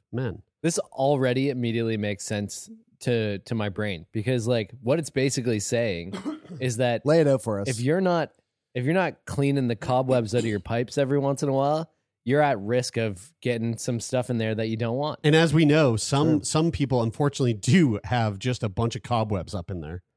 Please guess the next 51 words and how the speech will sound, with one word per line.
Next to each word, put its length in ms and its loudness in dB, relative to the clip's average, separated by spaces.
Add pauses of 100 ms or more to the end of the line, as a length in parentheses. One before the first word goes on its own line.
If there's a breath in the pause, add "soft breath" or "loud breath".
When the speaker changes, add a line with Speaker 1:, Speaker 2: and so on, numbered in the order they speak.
(100)
Speaker 3:
Yeah, 80 -2
Speaker 2:
Yeah. 180 -2
Speaker 3:
stony 400 0
Speaker 1:
Like, 140 0
Speaker 3:
co-, 120 -8
Speaker 1:
like 180 0
our, 100 0
Speaker 3:
stony 300 -2
Speaker 1:
like, 280 0
yeah, 220 2
Speaker 3:
cobwebs. 240 2
Speaker 1:
just, 60 -12 (100)
yeah. 200 -2
Speaker 2:
Rocks. 640 -2
Speaker 3:
Rocky 380 -4
cobwebs. 540 -2
Speaker 1:
Uh, 80 -4 (140)
um, 460 4 (220)
so 320 2
Speaker 2:
But 80 -2
that, 60 -2
Speaker 1:
unless 460 4
Speaker 2:
right? 320 4
But 240 -4
does 160 -2
that 160 0
<laughs> 0 -
not 200 4
make 220 2
sense? 280 -4
Like, 120 4
if 60 6
Speaker 1:
Well 80 6
Speaker 2:
you're 80 2
not 180 0
cleaning 320 2
your 120 0
pipes 320 -2
out, 200 0
then 140 0
you're 240 0
like, 280 -2 (120)
you're 400 -2 (120)
Speaker 1:
But 140 2
here's 200 4
the 60 2
thing, 240 0
Bri. 360 -4
Speaker 2:
you 120 -6
could 160 -2
be 180 -2